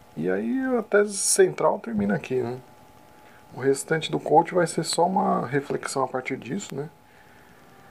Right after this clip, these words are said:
Mas quem quer filtrar aí o uso da internet já pode parar de ouvir aqui.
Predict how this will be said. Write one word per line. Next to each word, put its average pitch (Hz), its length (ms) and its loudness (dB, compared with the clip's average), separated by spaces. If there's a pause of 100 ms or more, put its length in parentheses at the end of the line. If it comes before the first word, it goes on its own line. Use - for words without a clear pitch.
(240)
Mas 120 360 0
quem 123 260 -2
quer 127 180 0
filtrar 127 480 2
aí 113 180 -2
o 120 80 -4
uso 113 320 -2
da 117 140 -2
internet 117 560 -2
já 185 120 -2
pode 170 560 -2 (520)
parar 120 240 2
de 120 80 -4
ouvir 110 300 -2
aqui. - 340 -12